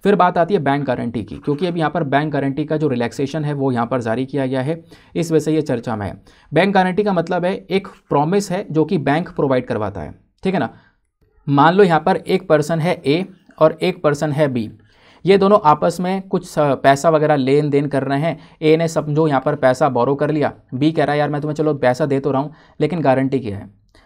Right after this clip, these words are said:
तो ए यहाँ पर क्या करेगा, अपने बैंक को एक basically गारंटी की तरह रखेगा। तो बैंक यहाँ पर बीच में आकर इसकी गारंटी लेगा, ए के साथ खड़ा होगा कि हाँ ठीक है ये आपका पैसा दे देगा।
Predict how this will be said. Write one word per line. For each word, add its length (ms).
तो 220
ए 80
यहाँ 260
पर 100
क्या 120
करेगा, 340
अपने 340
बैंक 280
को 120
एक 240
basically 420
गारंटी 320
की 80
तरह 220
रखेगा। 360
तो 100
बैंक 260
यहाँ 100
पर 160
बीच 220
में 80
आकर 180
इसकी 180
गारंटी 360
लेगा, 280
ए 120
के 100
साथ 200
खड़ा 200
होगा 180
कि 120
हाँ 160
ठीक 220
है 80
ये 60
आपका 240
पैसा 260
दे 140
देगा। 260